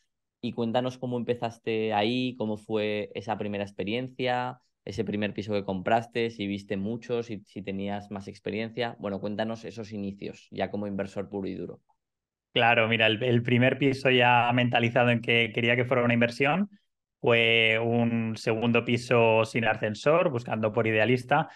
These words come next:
Speaker 2: Fue una época en la que, eh, la empresa ya empezaba a dar beneficios, lle-, llevaba de los dieciocho años con mi empresa de floristería y los primeros años fueron duros, me tocaba poner dinero,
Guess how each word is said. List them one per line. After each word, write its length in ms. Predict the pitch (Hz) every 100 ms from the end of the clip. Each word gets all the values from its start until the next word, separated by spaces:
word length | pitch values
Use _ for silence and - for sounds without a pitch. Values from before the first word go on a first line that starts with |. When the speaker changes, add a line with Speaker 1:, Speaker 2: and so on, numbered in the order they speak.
| - _ -
Speaker 2:
Fue 200 | 131 139
una 220 | 143 143
época 300 | 143 143 139
en 80 | 135
la 160 | 135
que, 520 | 131 131 131 127 127 - _ -
eh, 200 | 135 127
la 120 | 123
empresa 300 | 120 131 135
ya 60 | 123
empezaba 380 | 123 120 120
a 20 | 120
dar 160 | 120
beneficios, 580 | 117 113 113 160 151 151
lle-, 300 | 135 120 120
llevaba 280 | 113 113 113
de 120 | 120
los 240 | 117 117
dieciocho 480 | 113 120 127 120 127
años 300 | 113 117 113
con 80 | 120
mi 60 | 110
empresa 260 | 110 117
de 100 | 113
floristería 680 | 117 117 117 113 123 131 147
y 80 | 123
los 140 | 113
primeros 300 | 113 104 113
años 200 | 113 113
fueron 220 | 113 110
duros, 220 | 127 139
me 100 | 139
tocaba 300 | 113 107 110
poner 200 | 107 107
dinero, 600 | 107 113 131 131 135 139